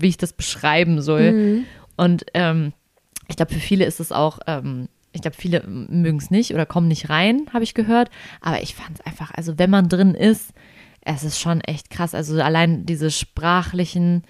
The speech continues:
Speaker 1: sprachlichen Dinge, die da passieren, ey, ich find's, ich find's super. Also das war auf jeden Fall eins meiner Highlights.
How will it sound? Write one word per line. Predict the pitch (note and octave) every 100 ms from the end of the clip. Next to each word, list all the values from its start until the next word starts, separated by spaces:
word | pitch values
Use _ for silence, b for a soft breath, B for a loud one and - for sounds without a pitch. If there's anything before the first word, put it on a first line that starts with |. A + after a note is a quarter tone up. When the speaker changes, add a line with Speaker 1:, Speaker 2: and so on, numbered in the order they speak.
| b b b
Speaker 1:
sprachlichen | - E3+ E3+ D#3+ E3 D3+
Dinge, | F3 F3+
die | E3
da | E3
passieren, | F3 D#3+ - E3 D#3 -
ey, | D3 -
ich | -
find's, | - D3+ - -
ich | -
find's | D#3 -
super. | D3 - C#3+ C#3+ -
Also | - D3 D#3 D3+ B B -
das | G#3 -
war | F#3+
auf | E3
jeden | G3
Fall | - F3+
eins | - E3 D#3+ E3
meiner | D#3 D3+ C3+ C3+
Highlights. | B2+ C3+ C3 C#3 -